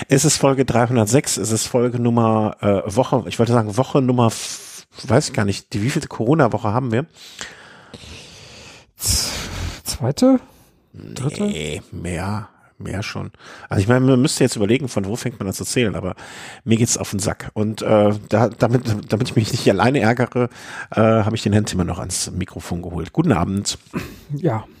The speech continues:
Speaker 2: hallo, guten Abend.
Speaker 1: Ja, wir sitzen hier in unseren, ähm, ja, Podcast-Offices, <laughs> Home-Offices, wie sonst auch. Also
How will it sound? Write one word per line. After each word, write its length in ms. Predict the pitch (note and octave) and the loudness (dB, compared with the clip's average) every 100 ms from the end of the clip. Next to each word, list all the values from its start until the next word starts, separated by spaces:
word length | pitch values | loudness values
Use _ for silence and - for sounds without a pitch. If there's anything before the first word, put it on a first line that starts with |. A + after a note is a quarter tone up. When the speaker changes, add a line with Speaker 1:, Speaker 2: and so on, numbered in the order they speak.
| - | -4
Speaker 2:
hallo, 320 | D#3 D3+ C3 G#2+ | 4 6 4 0
guten 220 | A#2+ A#2 | -6 -8
Abend. 340 | A#2+ G2 - - _ _ _ - | -8 -10 -14 -20 _ _ _ -6
Speaker 1:
Ja, 180 | A2 - - - - - | -4 -4 -8 -20 -20 -10
wir 80 | G2+ | -2
sitzen 280 | A#2+ - C#3 | 0 2 2
hier 140 | C3 B2+ | 4 2
in 120 | B2 | 0
unseren, 540 | - F#2 F#2 G2 G#2 - _ - - _ - | -4 -2 -2 -2 -8 -14 _ -20 -20 _ -2
ähm, 540 | G2+ G2+ G2 G2 G2+ - _ - | 2 4 2 -2 -6 -8 _ -4
ja, 240 | G2 F#2 - - | -2 -2 -8 -14
Podcast-Offices, 1120 | - - B2 - - A2 C3 - B2 - - B2 | -12 0 0 0 -6 -2 -2 0 0 0 -2 -4
<laughs> 100 | A#2 | -4
Home-Offices, 680 | A2+ A2+ G#2+ A2 - A2+ - | -2 -2 -2 -2 -2 -2 -2
wie 80 | G2+ | 2
sonst 260 | A#2 A2 | 2 2
auch. 280 | B2+ C3 - - | 4 2 0 -8
Also 240 | - A2 | -4 0